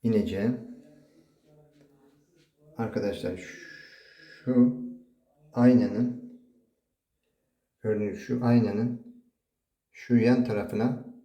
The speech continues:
hem priz hem de şöyle diyeyim, şu aynanın yukarısına, gördüğünüz gibi arkadaşlar şu yukarısına, e, ee,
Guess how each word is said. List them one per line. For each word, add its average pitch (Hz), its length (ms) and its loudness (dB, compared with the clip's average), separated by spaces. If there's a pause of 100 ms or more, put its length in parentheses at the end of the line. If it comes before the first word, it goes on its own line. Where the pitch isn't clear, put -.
(260)
hem 113 320 0
priz - 540 2 (520)
hem 127 260 4
de 120 280 0 (160)
şöyle 127 360 4
diyeyim, - 420 -4 (1500)
şu - 400 -4
aynanın 120 680 2 (240)
yukarısına, 107 880 -6 (1300)
gördüğünüz 107 400 0
gibi 95 160 -10
arkadaşlar 98 440 -6
şu 113 300 -6
yukarısına, 107 840 -4 (720)
e, 107 60 -10
ee, 98 500 -8